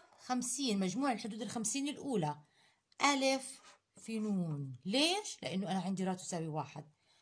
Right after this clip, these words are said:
ألف أربعة نون خمسين، صفر ميتين تساوي مجموع الحدود الخمسين الأولى. طيب، نشوف نمط تاني من الأسئلة. الآن بس عملية تكرار وتعويض على القوانين حتى إني أنا أقدر أوجد.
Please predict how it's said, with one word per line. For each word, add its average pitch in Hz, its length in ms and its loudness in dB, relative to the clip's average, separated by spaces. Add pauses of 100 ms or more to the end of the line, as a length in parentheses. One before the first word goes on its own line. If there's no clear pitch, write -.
(280)
ألف 302 480 2 (300)
أربعة 147 520 4 (160)
نون 277 420 -2
خمسين، 226 720 -2 (460)
صفر 208 420 -2 (160)
ميتين 180 640 -2
تساوي 160 500 -2
مجموع 175 400 -2
الحدود 170 440 -6
الخمسين 151 540 -8
الأولى. 123 360 -16 (1200)
طيب، 415 200 0 (340)
نشوف 392 240 -6
نمط 311 200 -6
تاني 269 160 -2
من 254 60 -4
الأسئلة. 233 380 -6
الآن 359 300 0
بس 415 200 0
عملية 320 360 2
تكرار 269 540 4
وتعويض 277 420 0
على 311 160 2
القوانين 320 640 -6 (360)
حتى - 420 -6
إني 262 220 0
أنا 262 220 2
أقدر 285 220 -2
أوجد. 208 520 -2